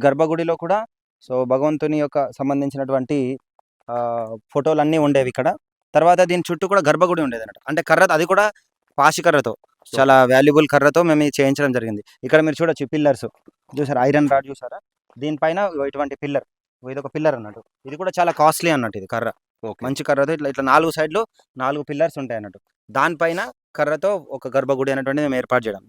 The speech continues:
Speaker 1: దానిపైన ఈ యొక్క మొత్తం పాక వస్తుంది అన్నట్టు. So, ఈ పాక కూడా మొత్తం వెదురు బొంగులతో వేయించడం జరిగింది. తర్వాత గడ్డి ఉంటుంది, తర్వాత వర్షం పడకుండా కొంచెం మేము, ఓ,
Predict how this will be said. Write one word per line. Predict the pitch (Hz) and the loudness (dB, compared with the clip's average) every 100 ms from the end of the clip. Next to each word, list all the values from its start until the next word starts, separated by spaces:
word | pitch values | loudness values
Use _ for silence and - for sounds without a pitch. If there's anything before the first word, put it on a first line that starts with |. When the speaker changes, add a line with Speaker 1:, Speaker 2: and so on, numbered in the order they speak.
| 139 | 0
Speaker 1:
దానిపైన | 160 151 170 196 | 2 2 0 2
ఈ | 175 | 2
యొక్క | 156 143 135 | 2 2 0
మొత్తం | - 139 127 | 0 0 2
పాక | 120 120 | 2 2
వస్తుంది | 104 - 98 | -2 -6 -10
అన్నట్టు. | 92 87 - _ - - | -10 -14 -20 _ -20 -8
So, | 135 | 0
ఈ | |
పాక | 135 147 165 | 2 2 2
కూడా | 170 156 | 2 2
మొత్తం | 147 185 190 135 | 0 0 -2 -2
వెదురు | 131 165 170 143 | 0 2 0 0
బొంగులతో | 139 147 139 147 | 0 0 2 0
వేయించడం | 143 139 139 135 | 0 -2 -2 -2
జరిగింది. | 127 131 135 190 _ _ _ | -2 -4 -6 -8 _ _ _
తర్వాత | - 135 131 123 | -2 0 0 0
గడ్డి | 127 135 143 | 2 2 0
ఉంటుంది, | 139 160 | -2 -4
తర్వాత | 143 147 160 185 131 | 0 0 -2 -4 -6
వర్షం | 131 156 147 | -4 0 0
పడకుండా | 139 143 165 | 0 -4 -4
కొంచెం | 147 147 143 | -4 -4 -2
మేము, | 143 139 135 131 | -2 -4 -6 -8
ఓ, | - | -12